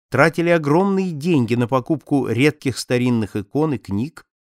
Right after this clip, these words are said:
которые передавали в храмы на Рогожском кладбище. Храмы славились великолепным собранием древних икон, ценнейшей библиотекой и богатейшей ризницей. Соборы украшали иконы Рублёвского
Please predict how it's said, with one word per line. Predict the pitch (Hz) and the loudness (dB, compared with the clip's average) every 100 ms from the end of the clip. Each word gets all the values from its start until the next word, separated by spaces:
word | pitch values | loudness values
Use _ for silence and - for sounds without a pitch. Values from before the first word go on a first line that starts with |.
| _ | _
которые | 113 113 113 107 | -6 -2 -2 -2
передавали | 117 110 101 113 135 139 | -2 -2 -2 0 2 0
в | - | -4
храмы | 98 107 123 143 | -6 -2 0 0
на | 135 | -2
Рогожском | 107 82 95 - 98 | -4 -6 -8 -8 -10
кладбище. | 90 87 76 60 - - - _ _ _ _ _ _ _ _ | -10 -10 -12 -14 -18 -18 -20 _ _ _ _ _ _ _ _
Храмы | - 123 156 196 | -8 2 4 4
славились | 170 143 151 165 160 - | 0 2 2 2 -2 -2
великолепным | 127 123 131 127 160 160 151 | -2 0 2 2 2 0 -2
собранием | - 131 131 151 143 143 | -2 0 2 4 2 2
древних | 120 135 139 135 131 | 2 0 2 -2 -4
икон, | 113 - 123 82 - _ _ _ | -8 -2 -2 -2 -8 _ _ _
ценнейшей | - 143 143 165 156 - 147 | 0 4 6 4 2 -2 -2
библиотекой | 139 127 127 123 - 190 190 185 | 0 2 2 2 4 2 2 -4
и | - 131 | -4 -2
богатейшей | 127 117 117 - 165 139 143 143 | 0 2 2 0 -4 -4 -4 -4
ризницей. | 113 85 73 65 - - - _ _ _ _ _ _ _ _ - | -6 -8 -10 -14 -14 -16 -20 _ _ _ _ _ _ _ _ -4
Соборы | 131 127 175 170 | 0 4 4 4
украшали | 170 143 139 - 160 170 160 | 2 0 -2 2 2 2 0
иконы | 123 139 151 143 | -2 -2 0 0
Рублёвского | 127 107 110 160 - 165 165 | -2 0 0 -2 -4 -4 -2